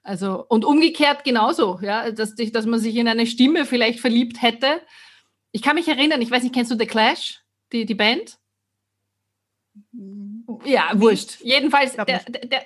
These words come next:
Speaker 1: die, die Stimme von dem Sänger seinerzeit, aber bitte, da war ich, weiß ich nicht, achtzehn, neunzehn, ja. Da habe ich immer
Speaker 2: Mhm.
Speaker 1: gesagt, "Mit dem würde ich sofort ins Bett gehen." Ja, dann habe ich ein Foto von ihm <laughs> gesehen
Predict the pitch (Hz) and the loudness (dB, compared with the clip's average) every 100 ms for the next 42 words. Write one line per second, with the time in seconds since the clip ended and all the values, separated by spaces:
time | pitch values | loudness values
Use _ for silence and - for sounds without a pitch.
0 | - 262 233 247 233 330 381 381 311 269 | -4 -4 -2 -4 -2 0 2 0 0 -2
1 | 254 277 277 247 233 202 226 226 180 - | 0 2 2 2 2 2 2 0 -4 -4
2 | 185 180 - 220 196 175 180 175 - - | -4 -4 -4 -2 2 2 2 0 -12 -20
3 | _ _ _ 196 185 185 165 170 170 - | _ _ _ -2 0 -4 -2 0 0 -2
4 | 185 175 180 185 190 170 185 233 - - | -6 -2 0 0 -4 -4 0 -2 -4 -18
5 | - - 196 202 233 254 247 240 254 247 | -20 -6 0 2 2 2 2 2 0 -2
6 | - - _ _ - _ _ _ _ - | -10 -20 _ _ -20 _ _ _ _ 0
7 | 220 214 240 247 233 226 247 233 226 226 | 2 4 4 4 0 -4 -4 -2 -4 -6
8 | 196 - - - 190 _ - 208 233 233 | -10 -10 -14 -14 -18 _ -6 -4 -4 -4
9 | 226 233 247 240 233 294 233 214 226 269 | 0 0 0 -2 -6 -6 -4 -2 0 0
10 | 262 - | 0 2